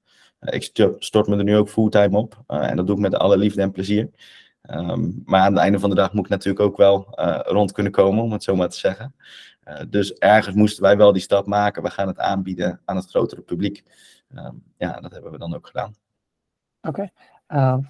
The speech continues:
Speaker 2: voordat we, eh, jouw scherm gaan delen en een demo gaan geven van jouw di-, van jouw producten die je aanbiedt, heb ik nog één vraagje over het sales en marketing. Eh, in een paar jaar geleden, toen je met online woningbrochure begon, eh,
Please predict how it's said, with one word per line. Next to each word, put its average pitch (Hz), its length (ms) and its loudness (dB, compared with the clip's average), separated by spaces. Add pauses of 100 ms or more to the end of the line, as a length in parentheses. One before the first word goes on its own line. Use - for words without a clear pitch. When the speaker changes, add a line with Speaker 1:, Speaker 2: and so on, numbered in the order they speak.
(120)
Speaker 2:
voordat 180 480 4
we, 175 240 2 (280)
eh, 131 260 -4 (100)
jouw 127 160 0
scherm 165 400 -4
gaan 147 220 -2
delen 143 360 -2
en 131 360 -2
een 123 100 0
demo 135 280 2
gaan 143 180 -4
geven 139 260 -2
van 127 380 -4
jouw 127 160 2
di-, 147 140 -4
van 135 200 0
jouw 123 120 0
producten 139 340 -2
die 185 100 -4
je 208 60 -4
aanbiedt, 185 260 -4 (380)
heb 131 120 2
ik 139 60 4
nog 135 120 0
één 208 180 2
vraagje 165 340 2
over 123 340 0
het - 160 -6
sales 147 200 0
en 120 100 -4
marketing. 180 500 -4
Eh, 147 260 -2
in 135 100 0
een 135 200 -2 (640)
paar 156 120 4
jaar 151 100 6
geleden, 151 260 6
toen 160 140 -4
je 143 80 0
met 139 140 0
online 135 260 0
woningbrochure 131 540 -2
begon, 127 300 -8 (400)
eh, 131 260 0